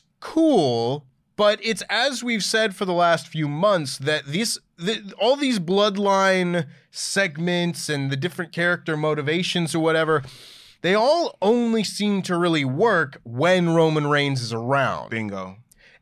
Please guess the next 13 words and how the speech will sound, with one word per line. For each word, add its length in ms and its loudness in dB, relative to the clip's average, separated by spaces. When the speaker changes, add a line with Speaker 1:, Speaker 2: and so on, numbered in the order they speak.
Speaker 1:
And 440 2
we're 260 0
here 360 0
building 500 2
up 240 0
to 580 -4
the 100 -4
Royal 380 2
Rumble, 560 0
and 420 -2
Roman 380 0
Reigns 340 2
is 200 -4